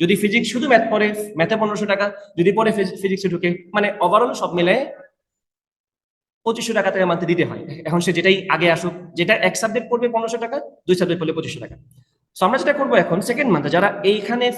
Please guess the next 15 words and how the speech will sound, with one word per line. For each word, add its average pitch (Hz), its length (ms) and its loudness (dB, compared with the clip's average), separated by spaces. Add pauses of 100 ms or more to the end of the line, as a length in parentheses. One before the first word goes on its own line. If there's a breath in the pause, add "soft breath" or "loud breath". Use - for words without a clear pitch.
ফুললি, 226 380 -4
মানে 151 180 -2
ফুল 247 220 -2
ফ্রি 254 160 -6
মানে 233 180 0
তো 233 80 -2
এমন 233 200 2
না 240 80 2
যে 254 80 -4
তুমি 233 320 -4
ফুল 240 140 -4
ফ্রি 233 140 -6
মানে 202 160 0
পুরোটাই 202 300 0
ফ্রি, 156 380 -8